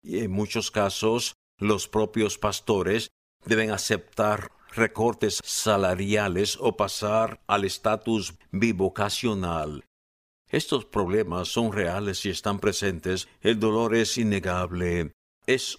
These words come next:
hora, amigo oyente, de realizar importantes ajustes en el liderazgo entre los pastores.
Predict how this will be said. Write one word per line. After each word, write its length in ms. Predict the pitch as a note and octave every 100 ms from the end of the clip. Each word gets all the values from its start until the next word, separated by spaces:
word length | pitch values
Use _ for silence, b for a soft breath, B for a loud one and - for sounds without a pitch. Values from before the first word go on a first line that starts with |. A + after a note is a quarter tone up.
| -
hora, 240 | C3 G#2+
amigo 240 | F#2+ G#2+ G#2
oyente, 680 | - A#2 A2+ F#2 A2 G2 - _ _
de 220 | F2+ A2
realizar 680 | G#2 A2+ G#2 - A2 A#2 -
importantes 760 | B2+ A#2 A#2 G#2 A#2 A#2 A#2 A2
ajustes 680 | G2+ A#2 B2+ - A2 A2 -
en 140 | A#2+
el 100 | A2
liderazgo 720 | G#2+ G#2+ F#2+ G2+ A2+ - G#2+ G#2+
entre 200 | G2 G2
los 220 | F#2+ -
pastores. 720 | G#2+ - G#2 F#2+ F2 F#2+